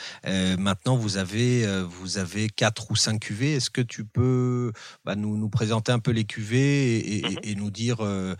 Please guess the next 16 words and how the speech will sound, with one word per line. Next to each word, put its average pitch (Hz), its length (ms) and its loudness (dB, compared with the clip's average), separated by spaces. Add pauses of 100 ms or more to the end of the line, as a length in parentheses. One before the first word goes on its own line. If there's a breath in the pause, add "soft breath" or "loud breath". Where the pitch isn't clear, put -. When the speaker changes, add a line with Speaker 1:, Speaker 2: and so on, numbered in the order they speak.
(260 loud breath)
Speaker 1:
bah, 90 220 -4
bah, 85 200 -4
pourquoi - 240 -4
vous 127 200 -4
avez, 92 280 -6
euh, 80 120 -2
créé 90 240 -4
d'autres, 90 380 -6
euh, 82 140 -4
d'autres 92 220 -8
cuvées ? 82 420 -4
Qu'est-ce - 240 -10
qui - 120 -12
vous 82 220 -10
a 82 40 -4
motivé ? 82 420 -8